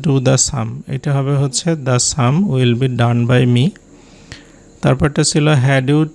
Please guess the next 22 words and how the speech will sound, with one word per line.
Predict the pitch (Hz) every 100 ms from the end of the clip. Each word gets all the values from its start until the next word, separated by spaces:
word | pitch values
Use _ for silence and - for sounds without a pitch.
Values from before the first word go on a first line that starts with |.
| -
taken | 135 127 147 147 135
lunch", | 131 151 117 - - - - _ - - - - - -
তো | -
এটা | - 135 131 156
হবে | 147 143
হচ্ছে | 147 147 143 - 151 139 123
"Had | 135 131 - 127 123
lunch | 127 147 180 - - - - 143 127
been | 127 123 117 -
taken | 123 135 131
by | 127 127 151
you"। | 147 - - - - - - - - - -
তারপরে | 131 123 147 151
হচ্ছে | 147 -
"The | 139 139 135
rose | 135 147 147 -
smells | 135 - 131 131 139 160 - - - - -
sweet", | - 135 - - - _ _ _ -
এটা | 143 135 139
হচ্ছে | 135 - 139
"The | 135
rose | 127 127 139 151